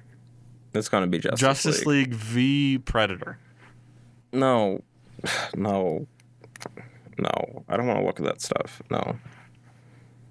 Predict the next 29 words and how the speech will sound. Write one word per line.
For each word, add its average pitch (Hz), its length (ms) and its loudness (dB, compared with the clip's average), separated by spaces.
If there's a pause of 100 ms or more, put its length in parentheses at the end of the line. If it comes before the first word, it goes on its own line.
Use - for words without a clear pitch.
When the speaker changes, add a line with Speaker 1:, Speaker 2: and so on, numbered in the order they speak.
(460)
Speaker 2:
Yes. - 240 -8 (280)
Speaker 1:
What 101 120 -2
if 107 60 -2
it's - 160 -2 (260)
purple? - 500 -2 (720)
Speaker 2:
Purple? 156 440 -4 (340)
Speaker 1:
What - 140 -2
if - 100 -8
it - 120 -2
was - 100 -4
purple? - 380 -6 (280)
Speaker 2:
<laughs> 156 160 2
Don't. 110 460 -2 (580)
Don't 101 240 2
do 92 80 -4
that. 95 220 -4
Not 113 240 2
now. 92 280 0 (140)
Speaker 1:
<laughs> - 40 -8 (540)
Speaker 2:
You 117 140 0
promised. 92 600 -2
Speaker 1:
Um, 90 440 2 (100)
I 98 160 4
Speaker 2:
Um, 95 80 2
Speaker 1:
did 90 140 -4
no 92 200 2
such - 360 -4
thing. - 340 -4 (380)
Speaker 2:
Um, 95 680 0